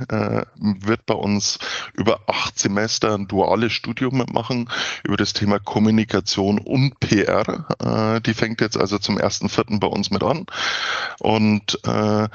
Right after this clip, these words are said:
wird sich dann mit Wally gemeinschaftlich, äh, um die Social-Media-Kanäle mit kümmern, um die Newsletter, die wir mit machen. Alles, was das Thema Kommunikation, auch interne Kommunikation, äh, wo wir dann mit sind,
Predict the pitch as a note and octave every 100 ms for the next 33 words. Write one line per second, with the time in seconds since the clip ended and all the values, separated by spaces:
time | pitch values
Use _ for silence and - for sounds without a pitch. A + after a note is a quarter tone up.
0 | - - G2 A#2 A#2+ A#2+ - A2+ G#2+ A2
1 | A2+ - A2 - A2 A2 A2+ A2 G#2+ G#2
2 | G2+ G2+ G2+ G2+ G#2 G#2 - - G2+ G2
3 | F#2+ F#2+ G2+ G#2 G2+ G2 G2 A2+ B2+ A#2
4 | A#2 A2 A2+ A2 G#2 - G2+ G#2 G2+ G2+
5 | G#2 G#2+ G#2+ A#2 C3+ - B2 A#2 A2+ A2
6 | G#2+ G#2 G2+ - G2 - G#2 - - -
7 | - - A#2+ C#3+ A2+ A2+ A2+ - A2+ A2
8 | G#2 A2 G#2+ G#2 - F#2+ - G#2 B2 G2
9 | - C3 C3+ A#2+ B2 A#2+ B2 A#2+ A#2+ A#2
10 | A2+ - A2+ A#2+ B2+ A2 G#2+ G#2+ G2+ G#2+
11 | A2 G#2+ G#2 G#2+ G#2 A2+ A2 G#2+